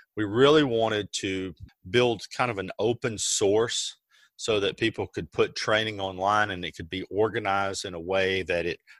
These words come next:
resulted in professional designations. Today, A M I, five years later, has over three hundred online courses and assessment tests for both mechanical service repair and collision repair.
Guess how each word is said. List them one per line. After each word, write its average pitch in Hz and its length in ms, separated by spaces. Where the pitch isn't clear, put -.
resulted 104 640
in 95 120
professional 95 720
designations. 92 1160
Today, 107 640
A 104 200
M 95 120
I, 101 180
five 107 300
years 101 160
later, 104 240
has 95 200
over 92 180
three 117 240
hundred 95 540
online 101 480
courses 117 720
and 90 140
assessment 110 720
tests 98 360
for 87 200
both 92 320
mechanical 98 440
service 123 400
repair 104 380
and 82 220
collision 110 420
repair. 95 560